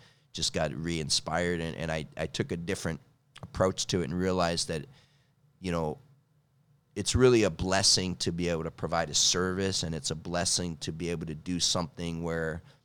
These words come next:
I'm offering value, and it's not just a job where I'm trying to collect a check, but rather I'm,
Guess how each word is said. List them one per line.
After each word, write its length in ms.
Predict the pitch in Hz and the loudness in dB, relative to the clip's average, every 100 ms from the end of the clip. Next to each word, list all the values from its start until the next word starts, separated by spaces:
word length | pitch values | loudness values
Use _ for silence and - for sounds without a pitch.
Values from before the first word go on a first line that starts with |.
| _ - | _ -6
I'm 160 | 85 80 | -2 0
offering 420 | 80 - 80 78 | 0 -2 -8 -8
value, 720 | 78 76 82 98 104 110 123 - _ _ _ - | -2 0 0 0 -2 -2 -4 -10 _ _ _ -6
and 180 | 85 80 | -4 -2
it's 160 | 78 | 0
not 200 | 95 87 | 0 0
just 260 | - 87 - | 0 -2 -2
a 60 | 76 | -4
job 560 | - 85 82 82 82 | 2 6 6 6 2
where 120 | 82 | -2
I'm 80 | 78 | -4
trying 260 | - 82 80 | -2 -2 -2
to 40 | |
collect 400 | - 87 80 - | -6 -4 -4 -6
a 60 | 73 | -4
check, 480 | - 87 85 - 78 | 0 2 2 -2 -12
but 120 | - | -2
rather 400 | 82 82 78 78 | 0 2 2 0
I'm, 200 | 80 | -2